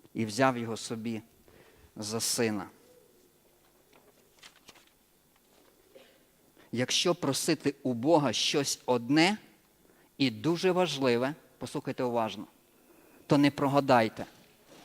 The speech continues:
Тільки Його самого, Його присутності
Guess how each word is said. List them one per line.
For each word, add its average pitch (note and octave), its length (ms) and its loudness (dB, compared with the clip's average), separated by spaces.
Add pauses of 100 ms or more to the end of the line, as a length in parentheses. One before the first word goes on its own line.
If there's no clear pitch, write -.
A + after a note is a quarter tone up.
(520)
Тільки F3+ 760 4 (360)
Його D#3+ 680 4 (320)
самого, D3 840 4 (2500)
Його E3+ 520 8
присутності G3+ 1400 2